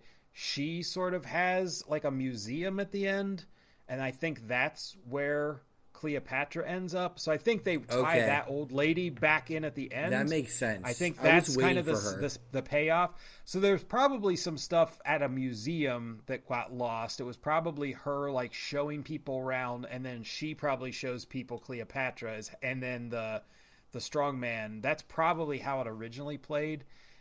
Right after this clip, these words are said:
Speaker 1: And there might be books out there that go into more detail of what's been cut. But yeah, like, somehow there's thirty minutes out there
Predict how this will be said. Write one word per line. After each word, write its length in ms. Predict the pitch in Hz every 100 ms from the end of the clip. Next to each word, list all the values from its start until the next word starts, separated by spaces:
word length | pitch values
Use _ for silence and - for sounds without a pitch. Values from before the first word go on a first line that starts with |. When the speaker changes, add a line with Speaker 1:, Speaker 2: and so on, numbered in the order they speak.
| -
Speaker 1:
And 80 | 170
there 60 | 208
might 180 | 208
be 80 | 175
books 380 | 127 139 147 -
out 180 | 151 147
there 180 | 143 139
that 180 | 113 143
go 180 | 139
into 140 | 139 131
more 160 | 127
detail 420 | 117 117 131 135 127
of 80 |
what's 200 | 113 127
been 220 | - 117 107
cut. 360 | - 135 -
But 100 | 135
yeah, 200 | 147 131
like, 260 | 117 117 - - - _
somehow 420 | - 214 240 220 196
there's 200 | 175 -
thirty 340 | 202 202 190
minutes 360 | 165 160 139 143
out 240 | 131 120
there 380 | 123 120 117